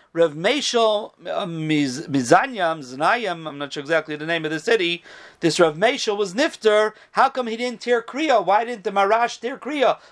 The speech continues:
L'chayra, it seems like he was saying, 'Wasn't he your Rebbe?'" And he told him, "Shein Shigurim Befiv Chidushim Ma'aser Rav Zal." He doesn't have so many Chidushim that are Shagur Befiv, that they're a constant refrain that he has from this M-, Morainer of Meshel,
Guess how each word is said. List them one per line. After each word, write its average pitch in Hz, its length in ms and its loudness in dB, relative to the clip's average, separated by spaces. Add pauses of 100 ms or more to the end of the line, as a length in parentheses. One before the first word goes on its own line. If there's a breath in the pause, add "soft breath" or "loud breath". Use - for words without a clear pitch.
L'chayra, 233 480 2
it 185 100 -6
seems 240 260 -6
like 202 140 2
he 202 80 -6
was 185 140 -4
saying, 233 240 0
'Wasn't 202 280 0
he 202 80 -6
your 185 160 2
Rebbe?'" 196 500 2 (340 loud breath)
And 160 100 0
he 175 80 2
told 269 300 2
him, 254 80 -6
"Shein 226 260 -2
Shigurim 254 580 -2
Befiv 247 380 0
Chidushim 202 520 2
Ma'aser 190 380 2
Rav 151 200 2
Zal." 127 240 2 (200 loud breath)
He 233 100 -4
doesn't 247 260 2
have 240 240 4
so 247 220 -2
many 233 260 -6
Chidushim 190 760 0 (220 loud breath)
that 170 120 4
are 165 100 4
Shagur 233 520 0
Befiv, 190 460 -6
that 147 160 -2
they're 156 200 2
a 147 40 -6
constant 202 500 -10
refrain 185 580 0 (260 loud breath)
that 170 100 2
he 185 100 4
has 226 260 4
from 190 320 -2
this 196 340 0
M-, 165 280 -2
Morainer 175 420 2
of 143 160 2
Meshel, 170 640 2